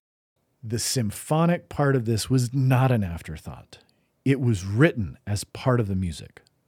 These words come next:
It is not an adjunct. And composer and guitarist, uh, who, who writes most of the music,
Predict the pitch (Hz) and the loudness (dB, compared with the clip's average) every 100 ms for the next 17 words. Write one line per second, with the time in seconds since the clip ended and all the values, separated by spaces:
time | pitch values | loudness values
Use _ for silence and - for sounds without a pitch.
0 | _ - 95 90 117 127 156 143 95 78 | _ -10 -6 -2 2 4 4 2 0 -4
1 | - 65 - - - _ _ _ _ _ | -10 -14 -16 -20 -20 _ _ _ _ _
2 | _ _ - 135 123 127 120 - 156 151 | _ _ 0 0 2 2 2 4 6 6
3 | 151 147 117 82 82 - - 185 131 110 | 6 4 4 -2 -10 -12 4 6 6 4
4 | 120 - - - _ _ _ - - 50 | 0 -8 -16 -20 _ _ _ -20 -20 -20
5 | - 60 - 135 - 123 107 143 147 - | -20 -20 -4 -4 0 0 4 6 6 4
6 | 139 135 - 135 143 165 151 123 104 - | 2 0 -2 -4 2 4 4 2 -2 -10